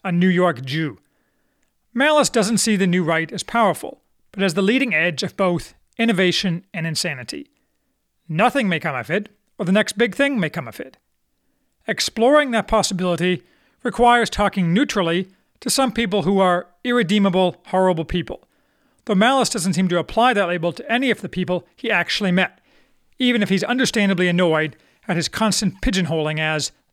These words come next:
the Jew. Alt-right was created by Hillary Clinton as a political attack term, designed to be infinitely flexible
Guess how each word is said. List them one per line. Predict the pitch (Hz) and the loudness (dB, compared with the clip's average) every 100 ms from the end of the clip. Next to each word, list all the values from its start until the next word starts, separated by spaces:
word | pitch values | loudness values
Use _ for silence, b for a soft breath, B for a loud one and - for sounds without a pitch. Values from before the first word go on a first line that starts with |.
| - | -6
the | 170 | -4
Jew. | 143 175 156 104 _ _ _ _ _ _ _ _ _ _ _ _ _ _ _ _ _ _ _ _ _ | 0 0 -2 -6 _ _ _ _ _ _ _ _ _ _ _ _ _ _ _ _ _ _ _ _ _
Alt-right | - 285 311 202 185 185 - | 2 2 4 2 2 0 -4
was | 226 - | -4 -4
created | - 196 196 | 0 2 2
by | 165 156 | 0 0
Hillary | 196 208 196 | 2 2 2
Clinton | - 160 151 160 202 | 0 -4 -4 -4 -6
as | 202 | -4
a | 185 | -4
political | - 214 170 - 175 | -2 0 0 -2 -6
attack | 151 190 - | -2 -2 -2
term, | - - - _ _ _ _ _ _ | -8 -12 -16 _ _ _ _ _ _
designed | - 160 208 262 254 | -4 2 4 4 2
to | |
be | 220 - | -2 -2
infinitely | 262 254 269 247 226 | -4 -2 -2 -2 -2
flexible | - 196 - 165 175 170 | -2 -4 -2 -2 -2 -2